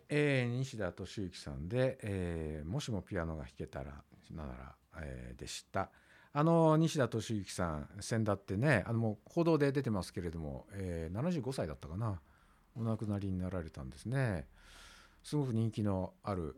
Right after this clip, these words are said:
そして人望もある、ね、俳優さんでした。で、まあ、西田さんというと、まあ、この曲がね、やっぱり代表曲、大ヒット曲だったんですね、これね。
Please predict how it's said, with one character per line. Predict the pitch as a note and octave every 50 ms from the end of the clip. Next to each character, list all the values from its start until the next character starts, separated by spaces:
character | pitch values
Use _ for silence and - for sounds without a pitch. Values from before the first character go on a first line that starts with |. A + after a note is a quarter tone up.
| - -
そ | - B2
し | G#2
て | - G#2
人 | F#2 G#2 A#2 A#2 A2
望 | A2 G#2+ G#2
も | G2+ G2+ F#2+
あ | G2 F#2+
る、 | F2 D2+ C2+ - - - _ _ _ - - _ _ - -
ね、 | A2+ A2+ A#2 G#2 D2 D#2
俳 | G#2+ G#2+
優 | G#2+ G2+ F#2+
さ | F2+ - F#2 E2+
ん | E2+ D#2+
で | D#2+ D2+
し | - -
た。 | - D2 C2+ - _ _ - - - - -
で、 | - F#3+ G#3 F#3
ま | - G3 G#3
あ、 | D#3+ A2 - - - - - - -
西 | - A3 A3 C4
田 | A#3
さ | G3 - F3+ D3+
ん | C#3+
と | C3+ C3+
い | B2
う | A2
と、 | - - F#2+ F2 E2 D#2 D2
ま | F2+ G#2 G#2+
あ、 | F2+
こ | - - A#2
の | A#2 A2+ G#2
曲 | - A2+ G2+ - A2 G2+
が | G2 F#2
ね、 | F#2 G#2+ C#3+ D#3 D#3 D3 - -
や | - A#2
っ | G#2
ぱ | - A2+
り | G#2 G2 F2+
代 | F#2+ B2 B2 -
表 | C3+ A2 G2
曲、 | - D#2+ - - C2 - _ -
大 | - F#3 F3
ヒ | F#3+
ッ |
ト | F#3+ G#3+ G3+
曲 | F3 C#3 A2
だ | E2+
っ | -
た | - D2+
ん | D2
で | C#2+
す | -
ね、 | A2+ C3+
こ | C3 G2
れ | F2 E2+
ね。 | F#2 G#2 A2+ A#2 A#2+ A#2